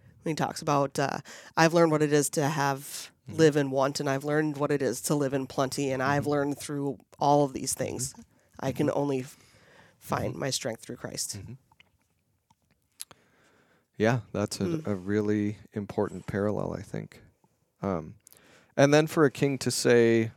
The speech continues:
Speaker 2: uh, "Don't take pride in riches. Don't set your
Speaker 1: Mm-hmm.
Speaker 2: heart on them."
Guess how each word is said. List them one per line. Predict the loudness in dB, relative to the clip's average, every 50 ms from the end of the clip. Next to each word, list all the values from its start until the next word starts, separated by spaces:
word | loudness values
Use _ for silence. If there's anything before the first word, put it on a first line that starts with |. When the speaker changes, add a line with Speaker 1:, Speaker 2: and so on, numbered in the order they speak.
| _ _ _ _ _ _ _ -4
Speaker 2:
uh, | -2 -2 -2 -2 -4 -6 -10 _ _ _ _ _ _ _ _ _ _ _ _ _ _ _ _ _ _ _ _ _ _ _ _ _ _ _ _ _ _ _ _ _ _ _ _ _
"Don't | -6 -6 -6 -6 -10 _ _ _ _ _
take | -6 -6 -6 -6 -8 _
pride | -12 -8 -6 -4 -4 -4 -4 -6
in | -8 -10 -12 -12 -10
riches. | -10 -10 -10 -10 -14 -12 -14 -14 -14 -16 -18 -20 _ _ _ _ _ _ _ _ _ _ _ _ _ _ _ _ _
Don't | -4 -2 -2 0
set | -2 -2 -2 -2 -2
your | -2 -4 -4
Speaker 1:
Mm-hmm. | -2 -2
Speaker 2:
heart | -2 0 -2
on | -4 -6 -8
them." | -8 -12 -12 -16